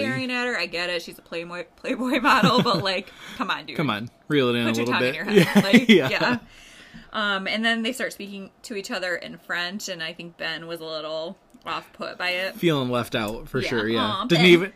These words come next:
Speaker 2: didn't even say, he's like, "Oh, do I have to pay for subtitles or
Speaker 1: Yeah.
Speaker 2: something?" <laughs> Yeah.
Speaker 1: I was watching it in subtitles,
Speaker 2: Yeah.
Speaker 1: actually.
Speaker 2: Oh, really?
Speaker 1: Yeah, 'cause the baby's sleeping, so I have to, like, keep
Speaker 2: Yeah,
Speaker 1: it
Speaker 2: yeah.
Speaker 1: really low.
Speaker 2: Yeah.
Speaker 1: Anyway.
Speaker 2: <laughs>
Speaker 1: Um, so they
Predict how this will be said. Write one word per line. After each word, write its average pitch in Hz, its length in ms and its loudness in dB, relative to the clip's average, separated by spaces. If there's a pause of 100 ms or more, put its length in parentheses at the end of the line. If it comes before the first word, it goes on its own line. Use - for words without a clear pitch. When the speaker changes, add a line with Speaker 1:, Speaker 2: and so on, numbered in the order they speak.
Speaker 2:
didn't 156 200 0
even 131 360 2
say, 123 200 0
he's 117 140 -2
like, 120 200 -2
"Oh, 165 100 2
do 151 80 0
I 139 40 4
have 135 100 0
to 135 80 -4
pay 135 160 0
for 147 140 -2
subtitles 143 680 -2
or - 40 -4
Speaker 1:
Yeah. 277 260 8
Speaker 2:
something?" 240 260 8
<laughs> - 0 -
Yeah. 160 200 8 (100)
Speaker 1:
I 220 160 4
was 381 260 -4
watching 202 340 -2
it 160 80 -6
in 190 80 -14
subtitles, - 540 -12
Speaker 2:
Yeah. 226 60 -4 (260)
Speaker 1:
actually. 180 140 -4
Speaker 2:
Oh, 190 140 4
really? 135 320 6
Speaker 1:
Yeah, 180 40 0
'cause 269 100 -2
the 226 100 -4
baby's 185 340 -6
sleeping, 202 400 -6
so 240 100 -4
I 196 120 2
have 196 120 -4
to, 202 80 -8
like, 190 300 -4 (120)
keep 175 160 0
Speaker 2:
Yeah, 135 100 6
Speaker 1:
it 131 40 2
Speaker 2:
yeah. 120 60 2
Speaker 1:
really 135 220 -4
low. 175 280 -6 (120)
Speaker 2:
Yeah. 117 200 -8 (320)
Speaker 1:
Anyway. 214 460 -6 (480)
Speaker 2:
<laughs> - 540 -12
Speaker 1:
Um, 196 380 -4 (420)
so 202 400 -4
they 190 460 -10